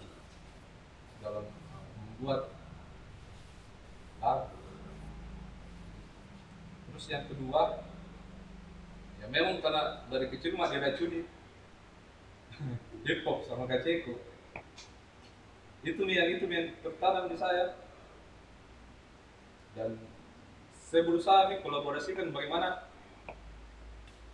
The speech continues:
bagaimana agar hip hop dan kultur Makassarku ini bisa ki menyatu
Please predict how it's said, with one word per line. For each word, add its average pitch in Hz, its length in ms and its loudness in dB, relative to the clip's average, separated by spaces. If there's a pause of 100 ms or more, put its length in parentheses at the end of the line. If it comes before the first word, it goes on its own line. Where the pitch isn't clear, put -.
(360)
bagaimana 143 560 6
agar 135 320 8 (880)
hip 160 240 -2
hop 165 240 8 (960)
dan 113 240 2 (160)
kultur 123 320 2
Makassarku 147 560 4
ini 160 320 2 (1300)
bisa 165 200 6
ki 160 160 0
menyatu 143 480 4